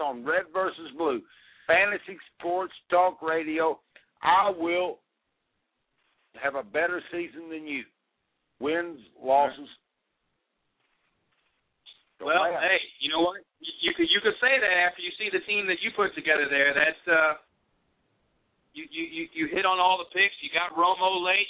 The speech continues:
Speaker 2: You got Blunt late. You, uh, you hit on your tight end, Jimmy Graham, late. I mean, those guys just kept falling to you. I was like, "Man, he's not missing anything. He's got the value net out, and he's taking advantage of it." So,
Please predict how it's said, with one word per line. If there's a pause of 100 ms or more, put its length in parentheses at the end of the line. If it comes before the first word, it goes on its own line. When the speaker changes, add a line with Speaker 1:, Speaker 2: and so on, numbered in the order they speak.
Speaker 2:
You
got
Blunt
late. (160)
You,
uh,
you
hit
on
your
tight
end,
Jimmy
Graham,
late.
I
mean,
those
guys
just
kept
falling
to
you.
I
was
like,
"Man,
he's
not
missing
anything. (240)
He's
got
the
value
net
out, (480)
and
he's
taking
advantage
of
it." (160)
So,